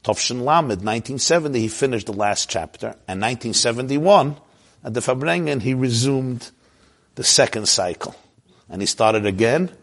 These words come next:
At the Farbrengen, he would say the Maimon, but he focused again on chapter one. Nineteen seventy-two, chapter two, nineteen seventy-three, chapter three.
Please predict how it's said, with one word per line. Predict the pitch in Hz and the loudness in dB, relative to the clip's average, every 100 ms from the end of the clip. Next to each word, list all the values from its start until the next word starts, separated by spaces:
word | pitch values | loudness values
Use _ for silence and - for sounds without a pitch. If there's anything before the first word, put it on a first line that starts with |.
| _ _ _ _ - | _ _ _ _ -8
At | 101 | -6
the | 117 | -2
Farbrengen, | 107 107 113 104 | 0 2 0 0
he | |
would | 98 87 | 0 2
say | 110 | 0
the | 101 | 2
Maimon, | 104 117 156 | 2 0 0
but | 135 | 0
he | 113 | 0
focused | - 120 107 110 | 2 0 0 0
again | 110 | -2
on | 95 | 0
chapter | - 104 - 101 | 0 0 0 -2
one. | 101 90 92 | -2 -4 -2
Nineteen | 113 104 117 | -2 0 2
seventy-two, | 120 113 117 113 - 175 | 2 2 2 0 2 0
chapter | - 104 - 104 | 2 0 0 -4
two, | - 139 | -2 -2
nineteen | 117 107 101 | -2 -2 -4
seventy-three, | 92 101 101 - 104 | -4 -4 -6 -6 -8
chapter | - 101 - 101 | -4 -4 -4 -8
three. | - 98 90 | -10 -8 -10